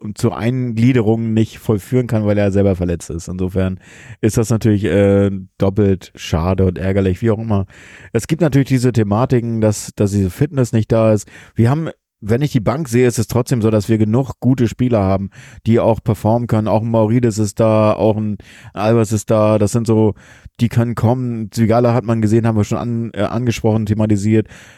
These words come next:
Die kannst du alle ins Wasser schmeißen und die können tatsächlich Leistung bringen, die auf jeden Fall, äh, äh, zweitligatauglich und, äh, vielleicht auch fürs obere Drittel zweitligatauglich ist.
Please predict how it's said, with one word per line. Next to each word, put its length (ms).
Die 180
kannst 300
du 20
alle 160
ins 140
Wasser 220
schmeißen 280
und 80
die 60
können 200
tatsächlich 400
Leistung 360
bringen, 180
die 140
auf 160
jeden 240
Fall, 800
äh, 60
äh, 280
zweitligatauglich 880
und, 200
äh, 200
vielleicht 320
auch 80
fürs 180
obere 260
Drittel 300
zweitligatauglich 800
ist. 180